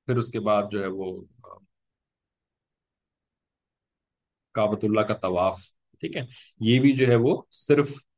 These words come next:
अ, नजासत से पाकीज़गी की हालत में ही किया जा सकता है। औरतों के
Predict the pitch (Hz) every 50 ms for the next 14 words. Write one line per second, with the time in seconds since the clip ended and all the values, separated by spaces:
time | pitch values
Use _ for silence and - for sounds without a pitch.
0 | _ - - 104 104 101 98 98 98 95 95 98 101 101 101 104 104 104 104 113
1 | 110 110 - 131 123 123 - 131 120 127 107 107 107 - 117 110 107 110 120 127
2 | 123 127 120 117 113 117 110 - 123 117 113 107 - 107 101 98 92 90 90 90
3 | - - _ - - 90 - _ _ _ _ _ _ _ _ _ _ _ _ _
4 | _ _ _ - - 120 127 131 131 135 131 123 123 117 110